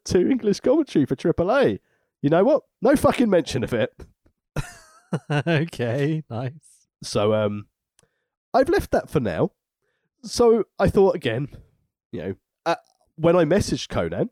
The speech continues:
Speaker 1: I thought, "I'm on a run. I'm on a roll here." We've, we've had some people record forwards to the pod before. Unfortunately, we can't use some of those now based on things that came out last year. But I thought, "You know who I really
Speaker 2: Oh,
Speaker 1: like?"
Speaker 2: yeah.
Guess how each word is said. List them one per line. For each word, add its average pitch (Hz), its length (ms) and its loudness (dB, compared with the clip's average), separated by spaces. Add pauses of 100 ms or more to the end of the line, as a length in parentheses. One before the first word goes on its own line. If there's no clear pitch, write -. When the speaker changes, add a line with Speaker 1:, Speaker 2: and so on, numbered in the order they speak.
(420)
Speaker 1:
I 123 60 -2
thought, - 260 -2
"I'm 143 160 2
on 107 80 -2
a 104 80 -2
run. 262 380 0
I'm 101 120 -6
on 104 80 0
a 110 60 2
roll 226 240 2
here." 110 240 -4 (1120)
We've, 151 220 0 (100)
we've 143 160 2
had 185 180 0
some 139 140 -4
people 117 340 -2
record 107 340 -2
forwards 98 280 -4
to 95 80 -16
the - 60 -12
pod 104 180 -2
before. 123 240 -2
Unfortunately, 101 500 -6
we 90 80 -10
can't 90 260 -8
use 90 200 -10
some 90 120 -8
of 87 60 -10
those 87 260 -8
now 95 320 -2
based 87 280 -8
on 90 240 -10 (280)
things 85 220 -8
that - 140 -16
came 87 180 -10
out 80 140 -8
last 78 260 -10
year. 95 160 -6 (640)
But - 100 -4
I 190 40 0
thought, 202 280 -2 (120)
"You 247 100 -2
know 415 140 0 (100)
who 247 120 2
I 165 40 4
really 131 380 -2
Speaker 2:
Oh, 285 60 -6
Speaker 1:
like?" 156 100 0
Speaker 2:
yeah. 120 160 -6